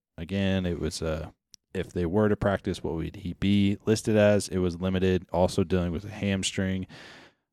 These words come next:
Uh, looked good in pregame warmups on Sunday. Was thinking about playing, and I think they decided to hold off because they were playing,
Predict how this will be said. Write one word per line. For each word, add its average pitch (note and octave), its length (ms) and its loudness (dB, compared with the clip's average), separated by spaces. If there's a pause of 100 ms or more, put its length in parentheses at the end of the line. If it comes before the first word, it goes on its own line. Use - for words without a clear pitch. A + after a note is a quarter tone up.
Uh, F2+ 220 0
looked C3 320 8
good B2+ 340 10
in A2+ 180 6
pregame B2 440 6
warmups A#2+ 520 4
on G2 120 -4
Sunday. G#2+ 580 4
Was G2 640 -2
thinking A#2+ 400 -2
about G2+ 280 4
playing, G#2+ 540 4
and F#2 240 -2
I F2 100 -6
think A#2+ 220 -6
they A2 120 4
decided G2 640 2
to F#2 460 0
hold F#2+ 320 0
off E2+ 400 0
because F2 600 -2
they F2 200 -2
were D#2+ 260 -4
playing, E2+ 500 -6